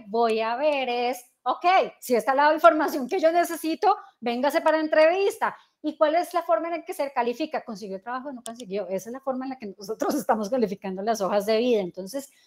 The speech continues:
a mí particularmente, como reclutadora en este momento, como asesora de ustedes, les quiero comunicar que el formato, ojalá sea un formato con el que ustedes se sientan a gusto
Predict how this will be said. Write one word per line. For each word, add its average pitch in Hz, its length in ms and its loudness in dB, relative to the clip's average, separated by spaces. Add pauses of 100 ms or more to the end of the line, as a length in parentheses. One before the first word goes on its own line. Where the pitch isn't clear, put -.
(280)
a 220 300 -2
mí 320 560 2
particularmente, 202 1040 0
como 185 240 -4
reclutadora 285 880 6
en 208 200 -2
este 202 200 -6
momento, 240 560 4
como 202 280 -2
asesora 208 560 6
de 302 100 8
ustedes, 285 640 8 (720)
les 240 180 -2
quiero 247 500 6
comunicar 247 680 0
que 220 80 -10
el 202 100 -6
formato, 196 960 -2 (140)
ojalá 185 580 -4
sea 175 180 -10
un 180 120 -6
formato 220 600 0
con 196 120 -8
el 180 80 -8
que 170 80 -18
ustedes 170 260 -12
se 214 80 -14
sientan 180 380 -6
a 208 60 -2
gusto 254 680 0